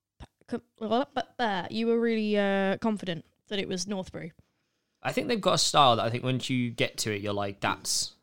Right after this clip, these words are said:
Speaker 2: that's them."
Speaker 1: Mm. It's not my favourite on the board, though.
Speaker 2: I have another sip. Don't sip from my
Speaker 1: Sorry,
Speaker 2: glass. How
Speaker 1: I
Speaker 2: dare
Speaker 1: realise I
Speaker 2: you.
Speaker 1: did it, but I've also still got some, uh, room in my
Speaker 2: Yeah.
Speaker 1: glass.
Speaker 2: This is the most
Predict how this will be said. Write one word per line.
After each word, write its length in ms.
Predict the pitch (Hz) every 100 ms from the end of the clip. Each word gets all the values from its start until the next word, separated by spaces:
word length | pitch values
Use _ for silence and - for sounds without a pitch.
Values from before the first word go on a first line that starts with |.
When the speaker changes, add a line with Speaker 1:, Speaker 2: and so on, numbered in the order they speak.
| _
Speaker 2:
that's 260 | 98 73 -
them." 400 | 104 82 92 113 _ _ _ _ _ _ _ _ _ _ _ _ _ _ _ _
Speaker 1:
Mm. 340 | 254 214 185 202 - _ _ _ _ _ _ _ _ - - - - _ _ _ _ -
It's 140 | 285
not 100 | 359
my 100 | 359
favourite 280 | 349 339 269
on 80 | 285
the 60 |
board, 180 | 285 285
though. 160 | 180 151 _ _ _ _ _ _ _ _ _ _ - -
Speaker 2:
I 60 |
have 100 | 113
another 200 | 95 95
sip. 240 | - - -
Don't 220 | 269 311
sip 240 | - - -
from 140 | 101
my 80 | 92
Speaker 1:
Sorry, 160 | - -
Speaker 2:
glass. 180 | - 175
How 120 | -
Speaker 1:
I 20 |
Speaker 2:
dare 220 | - -
Speaker 1:
realise 300 | 247 247 233 220
I 20 |
Speaker 2:
you. 40 |
Speaker 1:
did 100 | 214
it, 80 | 196
but 60 | 196
I've 100 | 208
also 240 | 208 196
still 240 | - 202
got 240 | 180 190 -
some, 260 | 190 180
uh, 220 | 180 175 180 - _
room 220 | 208 180
in 80 | 170
my 60 | 165
Speaker 2:
Yeah. 60 | 170
Speaker 1:
glass. 340 | 151 147 - _ _ _
Speaker 2:
This 180 | 160 175
is 120 | 214
the 80 | 185
most 180 | 180 139